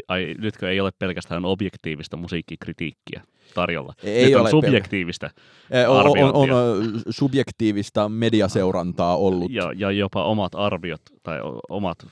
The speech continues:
Speaker 1: subjektiiviset
Speaker 2: Mielipiteet.
Speaker 1: mielipiteet saattavat vaikuttaa näkemyksiin sinne. Huh,
Speaker 2: Joo,
Speaker 1: huh.
Speaker 2: mutta on ollut, ö, subjektiivista mediaseurantaa ja kaikkea tällaista, ja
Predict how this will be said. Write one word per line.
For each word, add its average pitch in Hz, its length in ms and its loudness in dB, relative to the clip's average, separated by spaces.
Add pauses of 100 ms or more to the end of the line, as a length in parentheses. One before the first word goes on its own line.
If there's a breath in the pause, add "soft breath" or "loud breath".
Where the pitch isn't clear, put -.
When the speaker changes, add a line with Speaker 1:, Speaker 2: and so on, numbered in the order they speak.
(120)
Speaker 1:
subjektiiviset 92 760 -10
Speaker 2:
Mielipiteet. 117 600 0
Speaker 1:
mielipiteet 107 460 2
saattavat 92 400 -6
vaikuttaa 87 420 -2
näkemyksiin 87 580 -8
sinne. - 220 -12 (100)
Huh, 135 100 2
Speaker 2:
Joo, 156 180 6
Speaker 1:
huh. - 560 -8
Speaker 2:
mutta 104 420 0
on 107 260 2
ollut, 110 260 0
ö, 104 200 0
subjektiivista 101 880 -2
mediaseurantaa 87 1120 -2
ja 82 320 -4 (140)
kaikkea 90 360 -6
tällaista, 85 680 -4 (120)
ja 82 220 -4